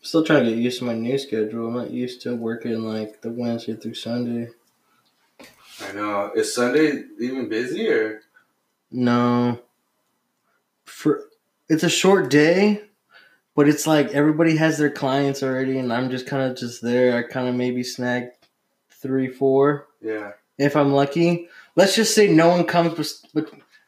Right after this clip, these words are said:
Speaker 1: no, every time, the last two Sundays I worked, no one's came before twelve o'clock. So I'm kinda just sitting there for two hours doing nothing, watching everybody cut.
Speaker 2: Yeah.
Speaker 1: And then, then it might boom up,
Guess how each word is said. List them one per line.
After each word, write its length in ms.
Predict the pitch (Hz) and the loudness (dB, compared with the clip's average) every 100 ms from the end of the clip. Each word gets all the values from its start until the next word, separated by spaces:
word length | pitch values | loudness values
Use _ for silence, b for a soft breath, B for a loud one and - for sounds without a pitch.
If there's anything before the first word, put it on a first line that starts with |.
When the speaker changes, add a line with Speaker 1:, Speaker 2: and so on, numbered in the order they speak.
| _ | _
Speaker 1:
no, 300 | 135 147 160 | -2 0 0
every 260 | - 156 185 | -4 -4 -2
time, 180 | 185 156 | -4 -6
the 60 | 151 | -4
last 480 | 156 175 - - _ | 0 0 -2 -12 _
two 200 | - 185 | -12 -10
Sundays 400 | 175 180 170 170 | -6 -4 -4 -2
I 80 | 170 | -4
worked, 320 | 160 175 175 139 | -2 -4 -6 -8
no 120 | 147 | -6
one's 220 | 156 151 | -4 -6
came 360 | - 147 147 143 | -8 -8 -6 -8
before 600 | 131 - 131 135 135 123 | -12 -12 -8 -6 -6 -8
twelve 300 | - 131 127 | -4 -4 -4
o'clock. 520 | - 123 120 190 - b b | -6 0 0 0 -6 b b
So 140 | - 127 | -12 -8
I'm 100 | 123 | -6
kinda 240 | 135 131 123 | -4 -4 -4
just 360 | 120 - - | -8 -12 -12
sitting 220 | 135 131 | -10 -8
there 160 | 131 131 | -6 -8
for 400 | - 127 117 117 - _ _ _ | -8 -6 -6 -8 -14 _ _ _
two 200 | - 143 | -6 0
hours 380 | 131 131 135 127 | 2 4 2 -2
doing 200 | 131 131 | -6 -8
nothing, 340 | 127 131 143 131 | -8 -8 -8 -4
watching 320 | 123 120 127 | -4 -4 -8
everybody 320 | 127 123 123 | -8 -8 -10
cut. 400 | 120 131 131 127 - | -4 -2 -2 -6 -12
Speaker 2:
Yeah. 320 | 113 117 107 101 - _ _ _ - | -4 -2 -2 -6 -14 _ _ _ -10
Speaker 1:
And 180 | 127 127 | -4 -2
then, 340 | 120 117 110 | -2 -2 -2
then 300 | 123 127 - | -2 -2 -6
it 120 | 131 | -6
might 260 | 123 123 120 | -2 -2 -2
boom 220 | 127 127 | -4 -2
up, 320 | 123 117 - | 0 0 -4